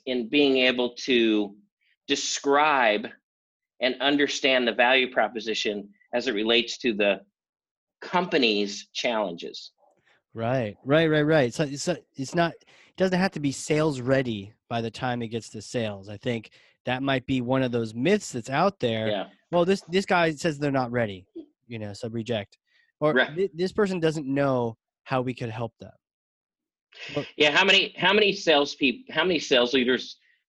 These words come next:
Speaker 1: uh, or how many marketing leaders out there today have sales leaders, um, who will say, "Nope,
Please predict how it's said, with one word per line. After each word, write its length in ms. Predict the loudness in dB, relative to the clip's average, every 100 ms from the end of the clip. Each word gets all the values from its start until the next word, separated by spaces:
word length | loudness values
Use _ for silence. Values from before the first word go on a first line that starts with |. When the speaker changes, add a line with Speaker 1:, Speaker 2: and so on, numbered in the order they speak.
| -2
Speaker 1:
uh, 140 | 0 2
or 160 | 0 0
how 160 | -2 0
many 140 | 2
marketing 460 | 4 2 2 2 2
leaders 320 | 4 4 4
out 180 | 2 2
there 160 | 0 0
today 500 | 0 2 2 0 -4 _ _ _ _
have 400 | 0 2 2 -2 -16 _ -16
sales 440 | 0 2 2 2
leaders, 480 | 0 2 2 -2 -6 -16 _ _ _ _ _ _ _ -2
um, 380 | 0 2 0 2
who 180 | 4
will 160 | 6 4
say, 560 | 2 2 2 2 -4 _
"Nope, 400 | 2 2 2 -6